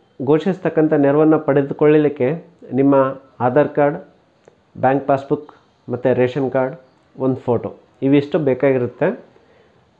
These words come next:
So, ಆಧಾರ್ ಕಾರ್ಡು ಆಕ್ಟಿವ್ ಆಗಿರಬೇಕು. ಅದಾದ ಮೇಲೆ ನಿಮ್ಮ ಬ್ಯಾಂಕ್ ಖಾತೆನೂ ಕೂಡ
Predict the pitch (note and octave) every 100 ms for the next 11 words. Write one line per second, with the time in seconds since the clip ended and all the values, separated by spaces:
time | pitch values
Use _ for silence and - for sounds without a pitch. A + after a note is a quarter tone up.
0 | _ F#3+ E3+ E3 - - _ _ _ -
1 | C3 E3 G3+ G3 F#3 F3 F#3 G#3+ - _
2 | - C3+ - F#3+ F#3 F3 D#3+ D3+ C3+ -
3 | F3 B3 - _ - C3+ D3+ D#3 D#3+ D#3+
4 | F3+ F3+ C3 D3 E3 D3 A#2 C3+ F3 F3
5 | - C#3+ D3 F3 F3 E3 - G#3+